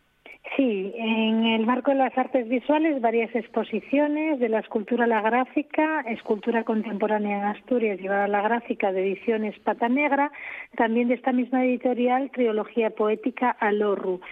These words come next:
Estará disponible esta segunda exposición en Corbera y la primera en Mieres.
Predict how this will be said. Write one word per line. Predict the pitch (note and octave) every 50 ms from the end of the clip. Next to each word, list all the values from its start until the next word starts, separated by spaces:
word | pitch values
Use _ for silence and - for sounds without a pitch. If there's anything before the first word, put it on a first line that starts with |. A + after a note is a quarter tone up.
| - - - - - -
Estará | - A3 G#3+ - - A3+ G#3+ A3+ A3+
disponible | A#3+ B3+ A3+ - - A#3+ A#3+ A#3 A3+ A3+
esta | G#3+ - - A#3 G#3+
segunda | - - A3 G#3 G#3+ A3+ A3 G#3+ G#3+
exposición | - - - G#3 - A3+ G#3+ - - A3+ A3 A3 A3 A3
en | A3 A3 A3
Corbera | G#3+ C4+ C#4 C4+ A#3+ A#3+ A#3+ A#3 B3 C4 C#4
y | D4 C4+
la | G#3+ A3 G#3+
primera | - G#3 A3 G#3+ A3 A3+ G#3+ A3+ A#3 B3 A#3
en | A#3+ B3+ B3+ B3+ B3 A3+ A3
Mieres. | A3 G#3+ G#3 F#3 F3+ F3 E3